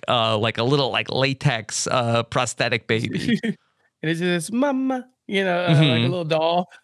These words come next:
Speaker 2: Uh, yeah, I'm still concerned that they didn't address Lewis kidnapping that child. You know, like,
Speaker 1: <laughs>
Speaker 2: I
Speaker 1: We don't know.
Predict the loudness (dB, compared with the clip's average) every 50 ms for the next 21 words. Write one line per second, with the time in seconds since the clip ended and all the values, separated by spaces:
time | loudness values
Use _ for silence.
0 | -20 -20 _ -2 0 0 0 0 -4 -12 -18 -18 -8 -2 0 0 2 0 0 -4
1 | _ _ -4 -4 -2 -4 -8 -6 0 0 0 0 0 -4 -4 -2 0 0 0 0
2 | 0 0 0 2 2 2 0 -2 _ _ _ _ _ _ -4 0 0 2 2 2
3 | 2 0 0 2 2 2 2 2 0 -4 -8 -8 -6 -4 -2 -2 -2 -2 -4 -6
4 | -8 -12 -4 -2 -2 0 2 0 0 0 -2 -2 -2 -2 0 0 0 0 2 4
5 | 4 4 4 4 4 4 4 2 2 2 0 0 2 2 2 2 4 4 4 4
6 | 4 4 2 2 2 2 0 0